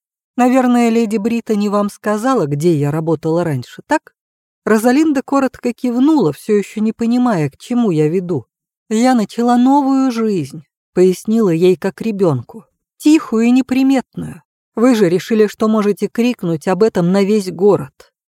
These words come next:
Так дело не пойдет. Я не хочу, чтобы потом мои фотографии пестрили в газетах с надписью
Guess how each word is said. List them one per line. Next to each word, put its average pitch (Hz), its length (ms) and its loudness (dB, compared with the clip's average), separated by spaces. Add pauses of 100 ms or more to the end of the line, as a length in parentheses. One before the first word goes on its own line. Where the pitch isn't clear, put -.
(180)
Так 226 300 2
дело 160 340 2
не 170 120 -2
пойдет. 175 560 -8 (320)
Я 233 220 2
не 240 80 4
хочу, 254 380 -2
чтобы 160 300 -2
потом 214 440 0
мои 170 220 0
фотографии 190 640 0
пестрили 190 540 0
в 160 100 -2
газетах 180 520 2
с - 100 -14
надписью 196 580 -2